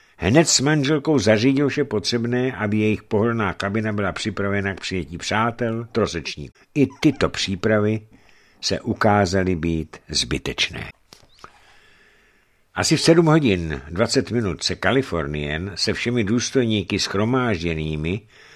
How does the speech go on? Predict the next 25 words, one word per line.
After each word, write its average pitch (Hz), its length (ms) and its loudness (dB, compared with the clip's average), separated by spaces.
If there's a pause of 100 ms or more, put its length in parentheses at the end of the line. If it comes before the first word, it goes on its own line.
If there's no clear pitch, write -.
s - 140 2
kapitánem 113 720 0
Lordem 104 500 4
na 82 120 -2
můstku, 92 680 -4 (320)
se 107 160 0
záchrannými 117 680 2
čluny 117 280 0
vykloněnými 110 720 2
na 110 120 0
spouštěcích 104 640 -4
jeřábech, 85 640 0 (560)
s 90 120 0
hlídkami 117 640 4
ve 107 140 2
vraním 107 380 0
hnízdě 90 680 0 (420)
a 92 100 0
s - 100 -2
celou 123 280 6
posádkou 120 720 0
ve 107 100 2
stavu 110 380 -2
neskrývaného 107 800 0
vzrušení 87 720 -4